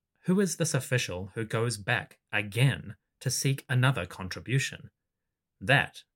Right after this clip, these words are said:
is an evil deed. "My person," Horemheb, "commanded that this should not be allowed. From this day forward,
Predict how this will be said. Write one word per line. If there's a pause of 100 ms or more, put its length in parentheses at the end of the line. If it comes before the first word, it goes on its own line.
(120)
is
an
evil
deed. (720)
"My
person," (300)
Horemheb, (360)
"commanded
that
this
should
not
be
allowed. (380)
From
this
day
forward,